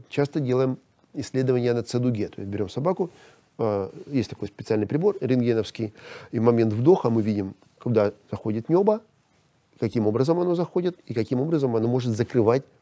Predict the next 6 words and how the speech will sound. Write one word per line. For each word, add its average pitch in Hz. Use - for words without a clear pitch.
вход 120
в -
трахею. 107
Дальше 110
мы 123
смотрим, 107